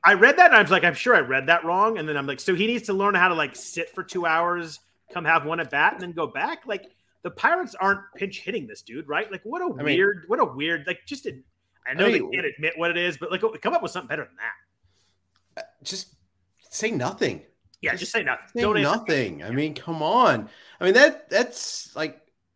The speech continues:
Speaker 2: you know, you already hate your audience when you start, you know, when you,
Speaker 1: Yeah.
Speaker 2: the way you behave like that. I mean, you hate your fan base, but don't insult them like that. I mean, come on.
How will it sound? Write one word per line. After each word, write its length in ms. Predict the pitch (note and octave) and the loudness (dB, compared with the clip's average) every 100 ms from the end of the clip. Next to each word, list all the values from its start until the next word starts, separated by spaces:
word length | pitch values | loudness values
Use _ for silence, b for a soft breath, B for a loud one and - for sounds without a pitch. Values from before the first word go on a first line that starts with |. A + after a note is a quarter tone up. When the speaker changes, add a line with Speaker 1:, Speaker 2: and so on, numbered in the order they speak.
| _ _ _ - | _ _ _ -16
Speaker 2:
you 280 | G3 F#3 G3 | -14 -6 2
know, 140 | B3+ | 4
you 180 | C#4+ A3+ | 6 4
already 300 | G3+ G3 C#3+ | 4 4 2
hate 320 | A2+ B2 C#3 | -2 -4 -4
your 240 | B2+ A#2+ A2+ | -4 -4 -4
audience 460 | A2+ B2+ C3 C3 | -4 -4 -6 -8
when 100 | B2+ | -10
you 100 | A#2+ | -8
start, 460 | B2 - B2 B2+ - | -8 -4 -4 -6 -6
you 160 | B2 | -4
know, 140 | A#2 G#2 | -4 -4
when 120 | A2+ | -6
you, 140 | A2+ A#2+ | -6 -6
Speaker 1:
Yeah. 120 | A#2+ | -2
Speaker 2:
the 80 | B2+ | 0
way 120 | C3+ | 2
you 120 | C#3 | 0
behave 420 | B2+ G#2 G#2+ C#3 | 0 -4 -4 -2
like 200 | C#3 B2 | -2 -2
that. 280 | C#3+ C#3+ D#3+ | 0 2 0
I 40 | A#2+ | -4
mean, 160 | A2+ | -6
you 120 | G#2+ | -4
hate 160 | G#2+ B2+ | -4 -4
your 140 | C3 | -4
fan 300 | B2+ B2+ C3 | -4 -4 -2
base, 280 | C#3 D#3 D3+ - b b b b - | -2 -4 -6 -16 b b b b -8
but 240 | - - | -8 -4
don't 220 | C#4 C4 | -2 0
insult 480 | C3+ F#2 - G2+ G#2 | 0 -4 -8 -10 -10
them 160 | G2+ F#2+ | -10 -10
like 180 | G2 G2 | -10 -10
that. 340 | A2 C3+ - - | -8 -8 -8 -12
I 60 | |
mean, 120 | F#3+ F#3+ | -14 -14
come 320 | - A3+ C#3+ | -14 -8 -6
on. 560 | F2+ A2+ B2 F2+ C#2 | -4 0 0 0 -6